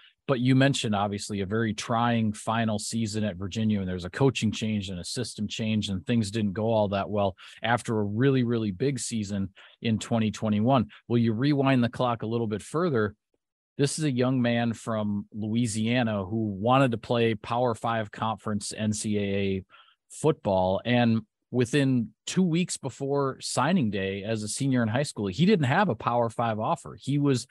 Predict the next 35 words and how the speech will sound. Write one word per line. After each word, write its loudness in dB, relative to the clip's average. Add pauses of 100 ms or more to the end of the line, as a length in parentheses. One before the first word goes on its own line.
(280)
most 4
likely 2
going 2
to -4
be -2
staying 0
at -2
home 0
at, 0 (140)
at -2 (180)
Louisiana 0
Lafayette, -2
staying 0
in 0
state. -2 (260)
He -4
did 4
have 2
a 0
Division -2
One 2
offer, 0 (420)
and, 0
uh, 2
and 0
that 0
was -4
looking -2
like -2
where 0
he 0
was -4
headed. 0
Suddenly, 0
Virginia 0